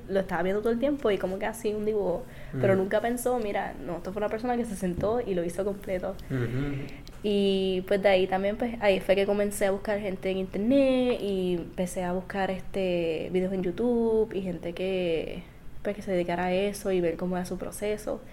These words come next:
Speaker 1: Y me encontré a Happy the Artist y ella es una muchacha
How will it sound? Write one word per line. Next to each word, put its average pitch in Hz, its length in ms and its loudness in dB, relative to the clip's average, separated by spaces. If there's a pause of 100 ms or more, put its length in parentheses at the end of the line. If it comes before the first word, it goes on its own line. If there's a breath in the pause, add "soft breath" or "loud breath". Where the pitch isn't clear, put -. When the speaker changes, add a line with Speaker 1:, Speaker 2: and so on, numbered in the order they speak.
(380 loud breath)
Speaker 1:
Y 190 120 4
me 180 80 4
encontré 175 480 2
a 196 80 2 (140)
Happy 185 200 4
the 220 180 0
Artist 220 680 0 (500 loud breath)
y 190 80 2
ella 180 120 4
es 180 60 -2
una 190 140 2
muchacha 220 580 -2